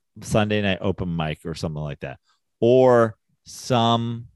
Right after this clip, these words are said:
I don't know how they did it, but, like, uh, whatever it was, I don't know if it's potluck or whatever, but whatever it was,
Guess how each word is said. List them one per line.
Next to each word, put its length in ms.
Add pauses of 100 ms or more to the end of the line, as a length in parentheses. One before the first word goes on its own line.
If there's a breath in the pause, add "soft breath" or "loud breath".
(760)
I 100
don't 140
know 60
how 200
they 160
did 260
it, 120 (120)
but, 140
like, 300 (1400)
uh, 80 (460)
whatever 680
it 80
was, 380
I 80
don't 120
know 80
if 80
it's 120
potluck 720
or 80
whatever, 440
but 100
whatever 360
it 60
was, 480